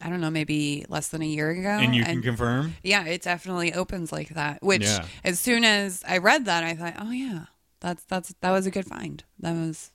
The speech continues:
Speaker 1: definitely, 'cause it, it, when I watched it on the show, it definitely felt familiar.
Speaker 2: Mm-hmm.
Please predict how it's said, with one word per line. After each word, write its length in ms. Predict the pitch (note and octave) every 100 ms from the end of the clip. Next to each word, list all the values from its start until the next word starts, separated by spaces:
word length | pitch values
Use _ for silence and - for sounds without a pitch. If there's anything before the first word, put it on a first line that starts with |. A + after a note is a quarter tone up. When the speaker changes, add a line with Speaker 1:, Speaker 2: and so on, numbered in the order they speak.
| _ -
Speaker 1:
definitely, 340 | E3+ D#3+ F#3
'cause 160 | F3+ G#3
it, 160 | A#3 A#3
it, 240 | A3 - - - - - -
when 200 | A3 A3
I 120 | G#3+
watched 340 | G#3 G#3+ - A3+
it 80 |
on 140 | G#3+ G3+
the 100 | F#3
show, 320 | - A3 F#3+
it 100 | F3
definitely 380 | F#3 F3 F#3 E3+
felt 240 | F3 E3
familiar. 540 | - E3 D#3+ D#3+ D3 C3
Speaker 2:
Mm-hmm. 340 | A#2+ A#2+ A#2